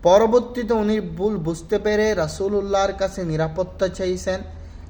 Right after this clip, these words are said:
এবং ইসলাম ধর্ম গ্রহণ করার জন্য আবেদন করেন। রাসূল সাল্লাল্লাহু আলাইহি ওয়াসাল্লাম ওনাকে বলেছেন, "তোমাকে সর্বোচ্চ নিরাপত্তা দেওয়া হবে এবং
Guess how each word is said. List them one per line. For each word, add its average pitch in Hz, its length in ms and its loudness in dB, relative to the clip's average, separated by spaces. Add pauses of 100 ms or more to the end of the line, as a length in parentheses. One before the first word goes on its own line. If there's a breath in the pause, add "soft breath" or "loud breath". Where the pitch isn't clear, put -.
(100)
এবং 190 340 2
ইসলাম 208 420 0
ধর্ম 202 280 2
গ্রহণ 175 440 -4
করার 190 300 2
জন্য 180 460 -2 (100)
আবেদন 147 520 -2
করেন। 127 220 -8 (720 loud breath)
রাসূল 175 380 0
সাল্লাল্লাহু 214 580 4
আলাইহি 185 240 4
ওয়াসাল্লাম 190 480 -2
ওনাকে 185 320 -2
বলেছেন, 185 640 0 (720 loud breath)
"তোমাকে 220 520 2
সর্বোচ্চ 190 720 0
নিরাপত্তা 202 680 0
দেওয়া 214 280 6
হবে 214 340 2 (500 loud breath)
এবং 196 380 2